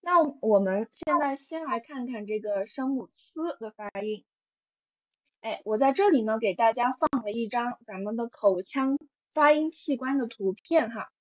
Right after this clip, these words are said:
大家都知道，我们要发音呢，要通过把舌头放到口腔里面正确的位置，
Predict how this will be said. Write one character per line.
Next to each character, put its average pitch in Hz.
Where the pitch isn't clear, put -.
大 311
家 320
都 320
知 349
道， 330
我 214
们 220
要 277
发 277
音 294
呢， 294
要 240
通 320
过 294
把 190
舌 214
头 277
放 240
到 226
口 208
腔 285
里 262
面 233
正 349
确 262
的 208
位 226
置， 202